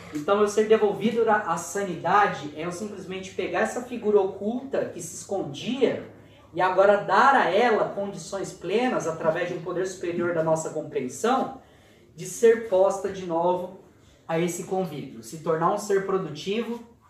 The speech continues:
né? Um ser que vai fazer parte de um todo. E um ser que vai agregar no convívio social. Tá bom?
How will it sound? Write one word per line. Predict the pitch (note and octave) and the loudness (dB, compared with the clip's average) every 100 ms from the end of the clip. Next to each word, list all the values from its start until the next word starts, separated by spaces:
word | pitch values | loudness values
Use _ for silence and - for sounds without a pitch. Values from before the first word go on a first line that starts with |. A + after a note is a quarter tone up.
| _ _ | _ _
né? | D3+ F3+ F#3 F3+ | -4 -2 -2 -6
Um | |
ser | E3+ G3 F#3+ | -2 -2 -2
que | F3+ | -2
vai | F3+ | -4
fazer | F3+ D#3+ F#3 - | -4 -4 -4 4
parte | F#3 A#3 A#3 F3 | 6 6 2 -4
de | G3+ | -6
um | F#3+ | -6
todo. | E3 D#3+ C3+ A2+ G#2+ - _ - | -4 -2 -2 -8 -14 -20 _ -10
E | D#3+ | -6
um | |
ser | F3+ F#3+ F#3 | -4 -2 -2
que | F#3+ | -2
vai | F3 F3+ | 0 2
agregar | G3+ G#3+ A3 G3 E3 E3+ F3+ | 4 4 0 0 2 4 2
no | F3+ | 0
convívio | G3+ F3 F3 F3+ | -2 -2 -4 -8
social. | - E3 - F3+ - - - _ - - - | -8 -10 -6 -4 -4 -8 -18 _ -20 -20 -8
Tá | B2 | -6
bom? | C#3+ G3 C4+ - | 2 2 2 0